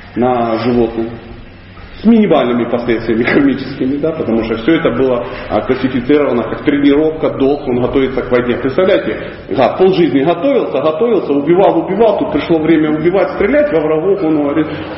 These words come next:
«Папа пацифист, папа устал, папа, папа не может». И Кришну это не удовлетворило.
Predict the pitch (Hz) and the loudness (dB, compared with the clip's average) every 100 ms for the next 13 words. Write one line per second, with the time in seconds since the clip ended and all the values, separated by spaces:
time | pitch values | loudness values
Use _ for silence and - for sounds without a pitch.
0 | - 220 214 - 180 175 - 160 156 135 | 0 2 2 0 0 -2 -4 -2 -2 -2
1 | - - - - - - - - - - | -8 -14 -12 -10 -6 -6 -4 -2 -2 0
2 | 160 160 165 127 - 147 143 139 143 147 | 2 2 0 0 2 4 4 2 0 0
3 | 135 120 123 143 139 131 120 117 110 107 | 0 -2 0 0 2 2 2 2 0 -4
4 | 90 82 80 78 - - - - 120 135 | -8 -8 -12 -14 -16 -18 -12 -2 0 0
5 | 127 143 147 175 185 185 196 214 214 226 | 0 0 2 2 2 2 2 2 2 2
6 | 233 233 220 175 110 - | 2 0 0 0 -2 -4